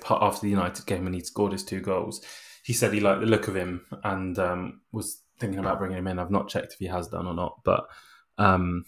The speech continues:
as you say, he has, uh, four goal involvements in his past four games, uh, thirty-five points, which is one of the top scoring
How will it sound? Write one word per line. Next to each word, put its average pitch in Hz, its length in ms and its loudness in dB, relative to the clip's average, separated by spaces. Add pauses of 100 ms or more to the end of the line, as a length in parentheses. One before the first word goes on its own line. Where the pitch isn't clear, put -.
(140)
as 90 120 -4
you 90 80 -4
say, 90 300 2
he 95 460 -2
has, 87 400 -4 (300)
uh, 92 320 -6 (200)
four 92 220 0
goal 90 240 0
involvements 85 480 -2
in 90 60 -2
his 87 80 -6
past 87 280 -4
four 87 160 -2
games, 87 400 -4 (500)
uh, 90 320 -2 (160)
thirty-five - 480 0
points, - 320 -2
which - 140 -12
is 87 80 -8
one 92 140 -2
of 85 80 -8
the 92 60 -10
top - 220 -4
scoring 90 460 -4